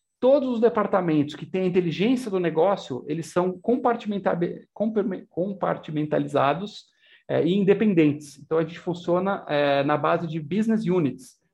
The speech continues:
unidades de negócio independentes. Tem um head, tem uma equipe de marketing, tem uma equipe de, é, produto, tem uma equipe de engenharia, tem uma equipe de design. Então, existe lá em cada business unit, vamos dizer, quinze, vinte pessoas, varia bastante, tá? Mas quinze, vinte pessoas,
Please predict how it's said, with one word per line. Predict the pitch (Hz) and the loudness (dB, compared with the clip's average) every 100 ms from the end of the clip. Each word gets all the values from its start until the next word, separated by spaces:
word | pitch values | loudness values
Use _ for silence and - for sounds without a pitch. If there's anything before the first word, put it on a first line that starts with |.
| - | -6
unidades | 139 139 151 185 180 | -2 0 2 0 -2
de | |
negócio | 160 147 170 175 | -2 0 0 -2
independentes. | 214 214 202 160 120 - - _ _ _ | -4 -4 -4 -4 -4 -8 -20 _ _ _
Tem | 160 156 | -2 0
um | |
head, | 139 165 202 190 226 226 - _ _ _ - 175 | 2 2 2 2 -2 -4 -16 _ _ _ -10 -4
tem | |
uma | 170 | -2
equipe | 151 170 160 | -2 -2 -2
de | 139 | 0
marketing, | 147 180 175 185 - 190 - - - | 2 0 -2 -8 -8 -8 -10 -20 0
tem | 170 165 | 4 4
uma | |
equipe | 151 - 170 160 | 2 -2 -2 -2
de, | 139 147 143 | 0 2 4
é, | 139 135 131 | 4 4 2
produto, | 131 147 170 220 220 220 - - - | 0 0 0 -2 -4 -8 -10 -18 0
tem | 190 | 2
uma | 190 | 4
equipe | 175 175 175 | 0 0 0
de | |
engenharia, | 156 160 143 185 208 202 | 2 2 2 2 2 2
tem | 208 170 | -2 -2
uma | |
equipe | 170 165 | -2 -6
de | 156 147 | -10 -10
design. | 135 156 185 190 165 | -2 2 2 2 0
Então, | 208 | 0
existe | 208 196 247 196 | 0 -2 -2 0
lá | 190 | 0
em | |
cada | 180 247 226 | 0 -2 -2
business | 185 165 135 | -4 -6 -4
unit, | 165 208 151 135 - _ _ | -2 0 -2 -4 -14 _ _
vamos | 160 170 | -4 -2
dizer, | 143 160 | -2 -4
quinze, | - 202 208 160 | -2 2 2 2
vinte | 143 214 - | 0 -2 -2
pessoas, | 165 - 185 | -4 0 0
varia | 175 165 196 | 2 2 2
bastante, | 175 170 165 143 139 | -2 -2 -2 -2 -4
tá? | - 185 214 - _ | -4 -4 -4 -16 _
Mas | 139 | -10
quinze, | - 226 254 196 | -4 0 0 2
vinte | 247 - | 0 0
pessoas, | 180 - 180 202 220 - | -2 0 2 4 2 -4